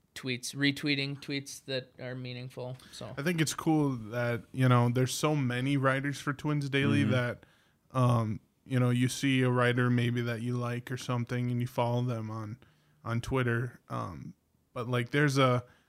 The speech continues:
Speaker 2: there's a writer for every fan, you know what I mean? Like, some guy who's hating on the team, some guy who's loving on the team, um, that kind of stuff. And there's so many writers that you have options on, you know, who you wanna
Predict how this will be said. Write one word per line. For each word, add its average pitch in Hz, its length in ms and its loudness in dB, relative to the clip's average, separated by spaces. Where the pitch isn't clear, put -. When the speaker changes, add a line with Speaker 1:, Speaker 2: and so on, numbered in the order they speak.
Speaker 2:
there's 151 180 2
a 151 60 6
writer 147 380 6
for 139 200 4
every 127 240 4
fan, 120 540 0
you 127 180 -2
know 123 80 2
what 120 100 2
I 120 100 2
mean? 123 360 0
Like, 117 340 0
some 135 260 -4
guy 127 200 0
who's 123 180 2
hating 131 260 -2
on 131 120 0
the 127 80 0
team, 131 260 -2
some 127 180 -2
guy 131 140 0
who's 123 200 0
loving 127 240 0
on 131 140 0
the 131 60 0
team, 131 420 -2
um, 117 300 -4
that 120 180 -2
kind 131 180 0
of 131 60 -2
stuff. 135 300 -4
And 127 200 0
there's 127 160 0
so 143 140 2
many 139 260 4
writers 127 420 2
that 127 320 0
you 127 140 0
have 123 220 0
options 123 640 0
on, 120 320 -4
you 123 100 -4
know, 113 220 -6
who 127 100 0
you 123 160 0
wanna 120 300 -2